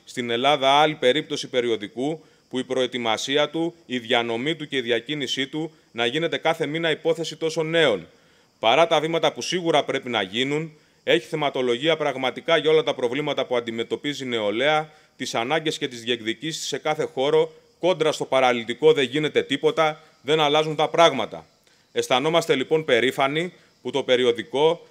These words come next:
δεμένο σε κάθε του βήμα με την ίδια την ιστορία της κνε, παραμένει το μοναδικό έντυπο νεολαίας που το προμηθεύονται χιλιάδες νέοι και νέες. Δεν κρύβουμε όμως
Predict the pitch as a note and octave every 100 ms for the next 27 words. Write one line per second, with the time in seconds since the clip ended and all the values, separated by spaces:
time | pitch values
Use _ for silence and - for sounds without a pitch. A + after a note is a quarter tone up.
0 | _ _ G#2 B2 C3+ E3 D#3+ C#3+ E3 E3
1 | D#3+ C3+ D#3 D#3+ C#3+ B2+ D3+ D#3+ D#3 C#3+
2 | B2+ C3 B2 D3+ D3 - - C3+ E3 E3
3 | _ _ - B2 B2+ C#3 E3+ D#3 C#3+ C3+
4 | B2 B2+ D#3 E3 D#3+ D3+ C3 A#2+ A#2 C#3
5 | D#3+ D#3+ C#3 B2+ A#2 C3 B2 G#2+ D3+ D#3+
6 | D#3 D3+ C3 C3 D3+ D3+ C3 C#3 D3 C#3+
7 | D3 D#3 G#2+ - - _ _ _ _ G#2+
8 | D#3 D#3+ D#3+ C#3 A#2 A2+ C3 D#3 D#3+